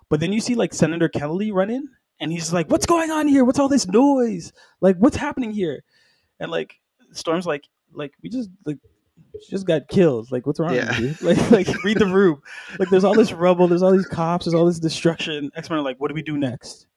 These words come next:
Speaker 1: And Ken-, Kennedy's, Kenny, wait, sorry, what's his name?
Speaker 2: Kelly.
Speaker 1: Kelly. Kelly runs in. He's like, "Ah!" And he's, like, trying to, like, flex his muscles, and everyone's like, like, Colossus is literally holding her in a paddle. He's like, "What?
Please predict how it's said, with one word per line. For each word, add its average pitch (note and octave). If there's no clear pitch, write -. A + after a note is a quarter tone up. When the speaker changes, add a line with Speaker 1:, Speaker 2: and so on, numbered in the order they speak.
Speaker 1:
And D3
Ken-, D3+
Kennedy's, D3
Kenny, D3+
wait, -
sorry, B2
what's C#3+
his -
name? -
Speaker 2:
Kelly. G#2
Speaker 1:
Kelly. D3+
Kelly E3
runs D3+
in. D3
He's C3+
like, A#3
"Ah!" D#4+
And F3
he's, C#3+
like, D3
trying F3
to, E3
like, C#3+
flex -
his D3+
muscles, A3+
and C3+
everyone's C#3+
like, C#3
like, G3+
Colossus G3+
is G3+
literally E3+
holding D#3+
her D3+
in C#3+
a C3+
paddle. C3+
He's D#3
like, D#3+
"What? D4